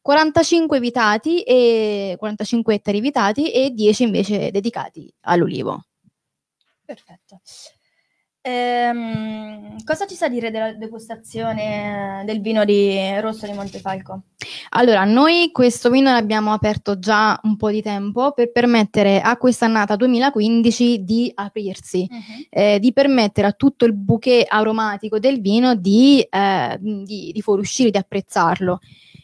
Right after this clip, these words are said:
Speaker 1: E cercherò di farvi una degustazione abbastanza celere.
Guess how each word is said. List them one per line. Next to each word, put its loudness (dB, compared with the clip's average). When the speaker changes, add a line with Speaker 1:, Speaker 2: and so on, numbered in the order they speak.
Speaker 1:
E 0
cercherò -8
di -12
farvi -4
una 2
degustazione 0
abbastanza -4
celere. 0